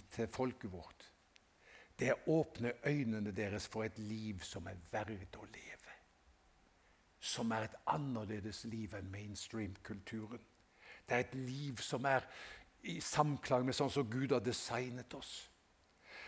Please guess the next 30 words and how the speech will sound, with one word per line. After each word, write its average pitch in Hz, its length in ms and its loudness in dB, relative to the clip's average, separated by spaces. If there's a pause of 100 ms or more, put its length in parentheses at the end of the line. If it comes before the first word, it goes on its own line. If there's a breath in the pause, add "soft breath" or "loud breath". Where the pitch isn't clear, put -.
(140 loud breath)
Kristendommens 180 640 8
fremmarsj 180 640 8
i - 80 12
Romerriket 156 720 8
i - 20 6
starten, - 680 6 (100)
vi 127 140 6 (100)
går 147 220 8
to 170 160 6
tusen 180 260 4
år 160 80 6
tilbake, 190 540 6 (580 loud breath)
det 185 240 10
hadde 190 240 10
sin 208 160 8
grunn 185 300 10
i - 20 12
at 175 160 10
hedningene 170 640 8
så 185 220 8 (160)
at - 240 6 (180 loud breath)
de 202 80 10
kristne 190 560 6
hadde 151 400 6
noe 165 240 4
de 214 160 6
trengte. 262 640 4 (580 loud breath)
«Dere 226 280 10
har 220 320 12
noe. 220 260 10